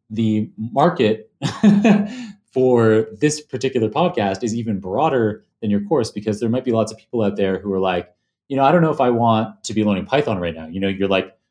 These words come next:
"I'm an investment manager," or "I'm a busy executive," or whatever. And you're like, "I don't think writing hands-on Python is in my future, at least not for now. But I would like to have an introduction to machine learning, understand all the concepts, all the key concepts."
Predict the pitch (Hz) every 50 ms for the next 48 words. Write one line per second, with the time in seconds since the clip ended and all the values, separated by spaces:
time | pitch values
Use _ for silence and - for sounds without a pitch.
0 | _ _ - 110 117 120 117 113 113 131 127 - 131 107 95 98 95 92 90 -
1 | 90 87 85 82 85 85 95 98 98 95 98 101 104 98 101 123 120 127 117 104
2 | - 120 113 120 117 98 90 87 87 87 - - _ _ _ _ _ _ _ 98
3 | 98 117 131 156 143 120 113 110 107 101 104 104 98 98 98 92 - - 113 113
4 | 127 131 120 117 - 127 117 110 104 - - _ _ _ _ _ _ _ _ _
5 | _ - 101 104 104 117 123 123 123 123 117 113 110 98 110 110 113 104 107 101
6 | 95 - 120 127 - 185 202 208 196 151 120 107 120 131 120 110 110 104 101 -
7 | 117 123 117 - 170 175 185 202 180 - - - _ _ - 107 101 110 107 -
8 | 120 107 - - 95 101 104 135 170 196 202 202 - _ _ _ _ _ _ _
9 | _ - 135 123 113 110 - 120 113 110 101 110 135 147 156 139 107 104 107 101
10 | 101 - 113 107 98 95 98 - - 110 127 175 165 135 107 107 110 110 110 101
11 | 113 139 180 - - 101 87 85 82 90 90 87 87 - - 104 95 107 127 123
12 | 98 85 80 80 - _ _ _ _ _ _ _ _ - 113 107 104 101 - -
13 | 101 101 98 90 87 87 82 - - 85 85 85 - - _ _ _ - - -
14 | - _ _ _ _ _ 104 101 - 85 - - 92 85 - 87 82 82 - -
15 | _ - -